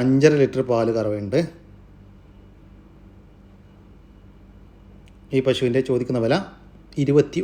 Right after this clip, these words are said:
ഒൻപതിനായിരത്തി അഞ്ഞൂറ് രൂപ. സ്ഥലം വരുന്നത് കണ്ണൂർ ജില്ലയിലെ പാടിച്ചാൽ. രണ്ടാമത്തെ പ്രസവം കഴിഞ്ഞ് അതിലെ കുട്ടികളെ പിരിച്ച ഒരു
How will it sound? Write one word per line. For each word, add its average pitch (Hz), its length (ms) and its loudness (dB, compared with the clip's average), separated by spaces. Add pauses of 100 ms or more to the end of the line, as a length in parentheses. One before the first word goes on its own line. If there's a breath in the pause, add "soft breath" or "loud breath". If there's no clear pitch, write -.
ഒൻപതിനായിരത്തി 120 760 0
അഞ്ഞൂറ് 107 380 -4
രൂപ. 95 120 -8 (1900)
സ്ഥലം 147 320 4
വരുന്നത് 120 340 2
കണ്ണൂർ 123 280 2
ജില്ലയിലെ 107 400 0 (760)
പാടിച്ചാൽ. 127 460 -2 (360)
രണ്ടാമത്തെ 190 400 6
പ്രസവം 170 320 4
കഴിഞ്ഞ് 160 260 6 (580)
അതിലെ 143 260 4
കുട്ടികളെ 143 420 2
പിരിച്ച 131 240 0 (2500)
ഒരു 208 100 6